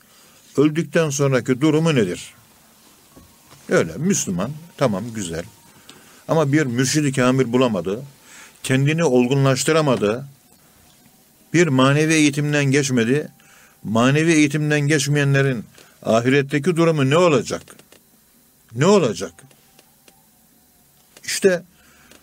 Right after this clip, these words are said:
Esad Erbili Hazretleri cevap verdi. Esad Erbili Hazretleri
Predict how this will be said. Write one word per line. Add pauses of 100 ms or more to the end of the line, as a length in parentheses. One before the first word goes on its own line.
(640)
Esad
Erbili
Hazretleri
cevap
verdi. (1300)
Esad
Erbili
Hazretleri